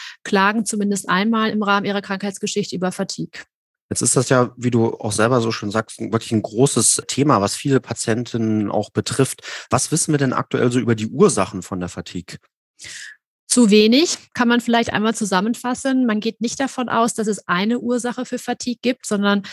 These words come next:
Speaker 1: dass es wahrscheinlich multifaktoriell bedingt ist und auch, dass Fatigue nicht für jeden Patienten gleich ist, auch nicht für die gleiche Erkrankungsgruppe, sondern dass es tatsächlich individuelle Unterschiede gibt.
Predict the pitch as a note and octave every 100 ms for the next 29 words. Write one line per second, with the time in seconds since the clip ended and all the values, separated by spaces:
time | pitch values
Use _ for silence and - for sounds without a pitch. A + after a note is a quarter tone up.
0 | - - G#3 G#3+ G#3 G3 - G3+ A3+ A#3
1 | - G3 A3+ A#3+ B3+ - A#3 A3 A3 G#3+
2 | F#3+ G#3 A3+ - G3 G3+ - - - -
3 | B3 C#4 A3 G3 A#3 - G#3+ - A#3+ A#3
4 | B3 A3+ G#3 A#3+ A#3+ G#3 - A3 - G3
5 | G3 G3+ C4+ - - - F3+ G3 G3+ -
6 | F#3+ G3 F#3+ F#3 G#3 F#3 F3 - G3 A#3
7 | F#3+ E3+ - D#3+ F3 F3 F3+ F#3 F#3+ G3+
8 | G3 G3 G#3 A3 G#3+ G#3+ G#3 G3+ - G3
9 | G#3 A3 A3+ F#3+ - F3 E3 F#3 -